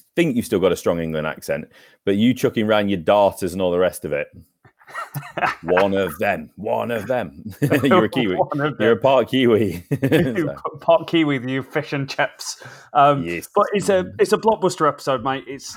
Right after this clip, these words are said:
Speaker 2: really, really exciting times. The game kicks off,
Speaker 1: Mm.
Speaker 2: I think it's two, three A M out here. So can't wait for, to that. Now, as part of this, we've been running our podcast through every single game that's gone on through this competition. And to,
Speaker 1: Mm-hmm.
Speaker 2: as a build-up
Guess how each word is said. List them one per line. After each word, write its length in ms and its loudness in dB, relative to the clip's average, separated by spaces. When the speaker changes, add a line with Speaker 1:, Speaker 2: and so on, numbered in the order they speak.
Speaker 2:
really, 360 4
really 300 2
exciting 520 -2
times. 360 -2
The 60 -12
game 220 -4
kicks 300 -12
off, 140 -2
Speaker 1:
Mm. 220 -4
Speaker 2:
I 60 -10
think 240 -10
it's 140 -14
two, 180 -6
three 300 -6
A 100 -2
M 140 -6
out 180 -4
here. 180 -6
So 280 -6
can't 260 0
wait 220 0
for, 140 -8
to 100 -12
that. 240 0
Now, 220 2
as 80 -2
part 320 4
of 80 0
this, 240 -10
we've 180 2
been 160 0
running 240 -4
our 160 -2
podcast 560 -4
through 380 -10
every 260 -2
single 300 -4
game 280 -2
that's 180 -10
gone 160 2
on 180 -4
through 280 -6
this 140 -10
competition. 640 -8
And 160 -6
to, 180 -6
Speaker 1:
Mm-hmm. 380 -4
Speaker 2:
as 60 -2
a 80 2
build-up 720 0